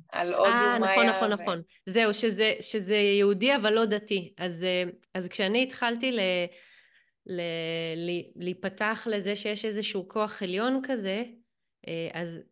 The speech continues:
Speaker 2: נגיד ה-, ה-, האיש שאיתי כבר עוד מעט, אה, שלושים שנה, הוא, אה, פחד שאשתו הולכת לחזור בתשובה, שאני אתחיל, אה, יהיה לי אכפת אם אנחנו נוסעים בשבת או לא, מה אנחנו לובשים, ו-, וכל הזמן אמרתי לו,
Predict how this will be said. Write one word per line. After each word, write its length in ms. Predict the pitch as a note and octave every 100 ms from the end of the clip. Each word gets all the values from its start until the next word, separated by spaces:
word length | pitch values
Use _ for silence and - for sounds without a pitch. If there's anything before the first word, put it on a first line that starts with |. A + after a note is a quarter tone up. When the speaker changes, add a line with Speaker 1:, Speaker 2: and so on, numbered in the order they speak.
| -
Speaker 2:
נגיד 480 | E3+ F3 E3 F3 E3
ה-, 240 | E3 D#3 - -
ה-, 640 | D#3+ D#3 D3+ D3+ D3+ E3
האיש 320 | E3 G#3 G3+
שאיתי 420 | A3+ G#3 G3+ G#3+
כבר 220 | G#3+ F#3 F3+
עוד 240 | E3 F#3+
מעט, 280 | G3+ G3+ G3
אה, 100 | E3+
שלושים 440 | - F3+ - F#3+
שנה, 540 | F#3+ F3+ G3 B3+ A#3+ A#3+ A#3+
הוא, 460 | E3+ E3+ E3 E3+
אה, 300 | E3 E3 D#3+ D#3 _
פחד 300 | - - D#4 E4
שאשתו 880 | D4+ - F3 E3 F3 - G#3 G#3+ A3 G#3+
הולכת 280 | A3 A3
לחזור 280 | A3+ G#3+ A3
בתשובה, 420 | A3 A3+ A#3 A#3 E4 D4+
שאני 1300 | - - E3+ E3 E3 E3+ E3+ _ - - _ _ - E3+
אתחיל, 460 | E3 - F#3+ G3
אה, 840 | G3 F#3 F#3 F3+ F3 E3+ E3 D#3+ -
יהיה 140 | F3+
לי 120 | F3+
אכפת 480 | F3+ - - B3 A#3+ A#3
אם 120 | G3
אנחנו 240 | F3+ F3+ F3+
נוסעים 300 | E3+ A#3+ A#3
בשבת 480 | A#3 A3 G3+ G3
או 80 | F#3+
לא, 240 | F#3 A3 G#3+
מה 140 | G3+
אנחנו 220 | G3+ G3+
לובשים, 300 | F#3+ F3+ A3+ F#3+
ו-, 100 | F#3+ -
וכל 200 | F3+ -
הזמן 220 | D4 D4+
אמרתי 380 | C4 C4 C#4+ C#4+
לו, 160 | C4+